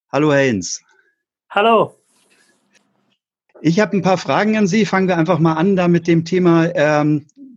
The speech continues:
Speaker 1: künstliche Intelligenz, habe ich eben schon gesagt, ist in aller Munde. Wie kamen Sie dazu, denn einen Fonds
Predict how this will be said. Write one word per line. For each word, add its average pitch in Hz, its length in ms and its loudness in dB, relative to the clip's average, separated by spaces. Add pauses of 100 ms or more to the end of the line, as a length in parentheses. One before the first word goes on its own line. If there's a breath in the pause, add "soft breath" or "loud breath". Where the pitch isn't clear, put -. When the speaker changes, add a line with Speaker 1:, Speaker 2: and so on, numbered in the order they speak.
(100)
Speaker 1:
künstliche 170 500 0
Intelligenz, 160 640 0
habe 170 120 0
ich 160 120 -6
eben 160 180 2
schon 156 180 2
gesagt, 151 360 0
ist 165 140 -4
in 160 100 2
aller 143 200 0
Munde. 156 420 2
Wie 156 120 -10
kamen 175 320 0
Sie 156 100 -2
dazu, 135 380 -4
denn 131 300 0
einen 131 240 0
Fonds 175 340 0